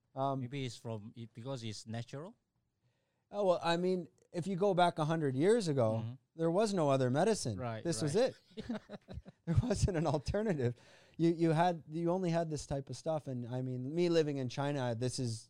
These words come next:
Speaker 1: you go to the medicine doctors, you see this, and it gives you
Speaker 2: Y-,
Speaker 1: options.
Speaker 2: you know what, Brandon?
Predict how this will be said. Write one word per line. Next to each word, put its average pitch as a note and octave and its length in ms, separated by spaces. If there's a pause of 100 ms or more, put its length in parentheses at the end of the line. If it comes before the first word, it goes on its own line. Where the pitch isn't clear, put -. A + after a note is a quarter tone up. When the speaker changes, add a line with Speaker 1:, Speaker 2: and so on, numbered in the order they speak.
Speaker 1:
you B2 120
go C3+ 120
to C3 80
the B2 80
medicine A#2+ 400
doctors, G#2+ 400
you A2 80
see A#2+ 240
this, A2 260
and G2+ 120 (340)
it A#2+ 80
gives A#2 180
you G#2+ 80
Speaker 2:
Y-, G#2+ 60
Speaker 1:
options. C3 280
Speaker 2:
you C#3 60
know D#3+ 120
what, D#3 260
Brandon? C#3 300